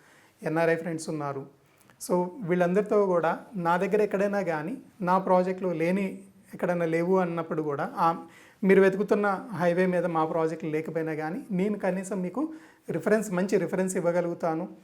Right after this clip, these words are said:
మీరు పెట్టిన పెట్టుబడికి ఎటువంటి డోకా లేకుండా చూసుకునే బాధ్యత నేను తీసుకుంటాను. So ఎవరికైనా కానీ ఎటువంటి అడ్వైజ్ అయినా కావాలి అని అనుకుంటే మీరు నా నెంబర్కి కాంటాక్ట్ చేయొచ్చు. మీకు కావాల్సిన అడ్వైజ్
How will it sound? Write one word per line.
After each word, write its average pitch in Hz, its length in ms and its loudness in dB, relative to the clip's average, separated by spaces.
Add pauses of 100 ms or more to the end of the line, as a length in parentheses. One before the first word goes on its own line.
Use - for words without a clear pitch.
(140)
మీరు 180 220 0
పెట్టిన 185 400 -2
పెట్టుబడికి 190 760 -2
ఎటువంటి 190 420 0
డోకా 170 320 0
లేకుండా 175 520 -2 (560)
చూసుకునే 190 460 -2 (420)
బాధ్యత 165 420 0 (360)
నేను 190 240 2
తీసుకుంటాను. 139 680 -8 (920)
So 147 260 0 (480)
ఎవరికైనా 196 520 4
కానీ 180 260 0
ఎటువంటి 170 360 -2
అడ్వైజ్ 165 580 -2
అయినా 165 160 -2
కావాలి 156 520 -2
అని 151 140 -6
అనుకుంటే 147 600 -8 (500)
మీరు 170 420 0 (400)
నా 160 160 0
నెంబర్కి 165 440 -2
కాంటాక్ట్ 160 480 -4
చేయొచ్చు. 151 420 -6 (220)
మీకు 185 220 -4
కావాల్సిన 180 540 4
అడ్వైజ్ 165 480 2